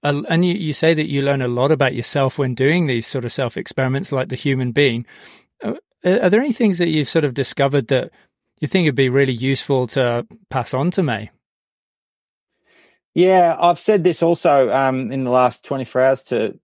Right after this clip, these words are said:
Speaker 2: to, in conversations that, uh, Rich, I'm hopeless at, at, um, advice. <laughs> I really suck at giving advice 'cause I,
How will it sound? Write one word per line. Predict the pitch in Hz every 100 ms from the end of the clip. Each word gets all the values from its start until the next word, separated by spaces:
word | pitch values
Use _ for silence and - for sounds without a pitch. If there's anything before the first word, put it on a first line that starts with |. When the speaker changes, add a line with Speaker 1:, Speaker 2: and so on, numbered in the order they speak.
| _
Speaker 2:
to, | - 117 _
in | - 117
conversations | - 120 110 110 110 - 107
that, | 127 123 _ _ _
uh, | 131 131 120
Rich, | 143 151 -
I'm | 175
hopeless | 131 131 131 120 -
at, | -
at, | 117 - -
um, | 104 104 95 90 -
advice. | 110 90 101 160 - -
<laughs> | 139
I |
really | 143 139 143
suck | 110 - 123 -
at | 120 -
giving | 113 110
advice | 101 87 101 120 -
'cause | 123 110
I, | 113 110